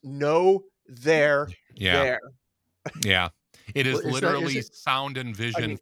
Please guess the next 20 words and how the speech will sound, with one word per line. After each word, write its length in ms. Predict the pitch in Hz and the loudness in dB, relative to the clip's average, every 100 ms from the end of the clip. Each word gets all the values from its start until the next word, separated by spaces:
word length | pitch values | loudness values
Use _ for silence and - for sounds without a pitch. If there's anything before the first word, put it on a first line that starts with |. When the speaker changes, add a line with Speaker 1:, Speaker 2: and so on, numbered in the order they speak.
| - | -8
Speaker 2:
for 100 | 107 | -4
the 100 | 165 | -2
Speaker 1:
they 80 | |
are 60 | 165 | 0
Speaker 2:
sake 80 | 160 | -2
Speaker 1:
an 60 | 139 | -4
Speaker 2:
of 40 | 98 | -6
Speaker 1:
empty 260 | 180 226 156 | -6 -6 -4
Speaker 2:
sound 180 | 104 | -4
Speaker 1:
shell. 360 | 92 170 120 123 | -2 -2 -2 -4
Speaker 2:
and 80 | 143 | -6
vision. 80 | - _ _ - _ _ _ _ - | -10 _ _ -20 _ _ _ _ -8
Speaker 1:
Uh, 200 | 160 156 | -6 -2
they 180 | 175 151 | 2 2
are 100 | 139 | 0
packaging 640 | - 190 196 196 190 190 | -2 -2 -2 -6 -6 -6
with 260 | 160 139 - | -4 -4 -4
nothing 600 | 131 123 127 139 175 151 | -10 -6 -4 -2 -4 -6
in 100 | 120 | -10
it. 260 | - - | -14 -20